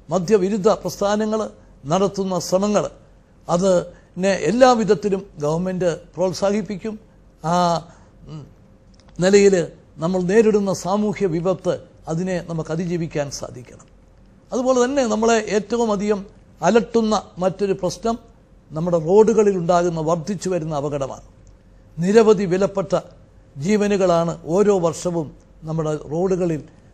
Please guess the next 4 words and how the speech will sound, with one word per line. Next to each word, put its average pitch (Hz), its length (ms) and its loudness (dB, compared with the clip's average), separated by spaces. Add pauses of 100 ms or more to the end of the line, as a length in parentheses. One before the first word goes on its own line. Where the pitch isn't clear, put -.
നമുക്ക് 160 480 -4 (140)
മരിച്ച് 170 440 -4 (160)
വീഴുന്നത്, 156 600 -6
നഷ്ടപ്പെടുന്നത്. 127 600 -8